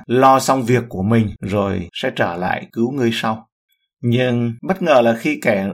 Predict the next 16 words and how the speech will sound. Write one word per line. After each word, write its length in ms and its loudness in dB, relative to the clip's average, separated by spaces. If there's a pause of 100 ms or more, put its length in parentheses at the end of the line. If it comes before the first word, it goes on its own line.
nô 280 0
lệ 140 2
được 140 -6
phục 220 -8
sức 220 -4
lại, 340 2
hóa 220 2
ra 120 2
anh 180 0
ta 160 4
lại 120 -2
là 160 -4
chìa 140 -4
khóa 640 -2
của 160 -2
sự 140 -8